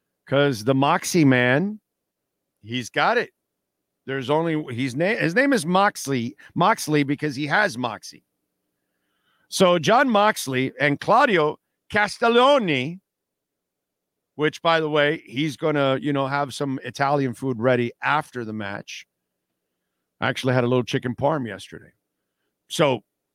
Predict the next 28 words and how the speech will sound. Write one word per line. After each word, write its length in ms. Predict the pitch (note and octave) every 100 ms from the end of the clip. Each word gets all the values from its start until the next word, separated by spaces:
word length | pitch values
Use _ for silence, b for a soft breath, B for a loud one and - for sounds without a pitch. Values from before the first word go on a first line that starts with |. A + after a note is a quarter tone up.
| _
since 360 | - E3 D3+ E3
I 120 | E3+
had 220 | F3 E3
some 160 | E3 C#3
chicken 320 | D#3+ D#3 D#3
parm 460 | C3 A#2 A#2+ E3 - _ _ _ _ _ _ _ -
and 400 | D3 C#3+ C#3+ C3+
Moxley's 720 | C#3 D#3 F3 - D#3+ D#3 G2+
got 220 | D3 C#3+
Moxie, 760 | C#3 D#3 E3 - A2 A2+ D#3+ - _ _ _ _ _ _ _ -
and 520 | D#3 D3+ D3+ C#3+ C#3 - _ _ _ _ _ - - _ _ _ _ _ _ -
they 320 | A#2+ D3+ F3+
said 280 | D#3+ - D#3+
it 80 | C#3+
themselves, 640 | C#3+ B2+ - G#3 D#3 - -
"F 200 | G3 -
the 140 | G#3+
Revival. 580 | D#3 C#3 A#2+ A2 F2+ _ _ _
They're 280 | A2+ C3+ C3
not 160 | C3
gonna 240 | A#2 B2+ A#2+
get, 220 | B2 A#2 _ _
they're 140 | B2+
not 160 | B2 A2
gonna 120 | A#2
get 140 | A2+
revived 460 | A2 B2 D#3 E3+ D3
today." 240 | G2 E2+